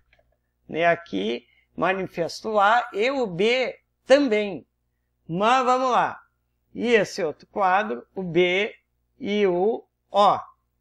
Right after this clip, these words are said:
certo? Bom, esse A O aqui, vamos ter o tipo de sangue A. E esse sangue B aqui é o sangue B. A, qual a proporção? Cinquenta por cento.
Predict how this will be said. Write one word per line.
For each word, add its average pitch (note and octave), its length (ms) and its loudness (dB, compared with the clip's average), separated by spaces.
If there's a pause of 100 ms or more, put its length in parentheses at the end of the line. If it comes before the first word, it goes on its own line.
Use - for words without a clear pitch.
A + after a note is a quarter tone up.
(120)
certo? D3+ 640 -6 (480)
Bom, C#3 320 -6
esse G3+ 480 -4
A A3 240 0
O G3+ 160 2
aqui, G3 640 -4 (500)
vamos F3 380 -6
ter E3 180 -4
o C#3+ 60 -8
tipo - 260 -20
de - 180 -20
sangue B2+ 520 -6
A. D#3+ 240 4 (800)
E G#3+ 80 -2
esse B3 220 4
sangue G#3 360 -2
B E3 280 0
aqui F#3 720 -4 (640)
é F#3 240 0
o A3 100 0
sangue F3+ 380 -6
B. A3 340 0 (760)
A, F#3+ 380 2 (380)
qual A3+ 240 4
a G#3+ 60 0
proporção? A3 800 -4 (120)
Cinquenta B2+ 1040 -10
por E3+ 240 -12
cento. G#3 640 -6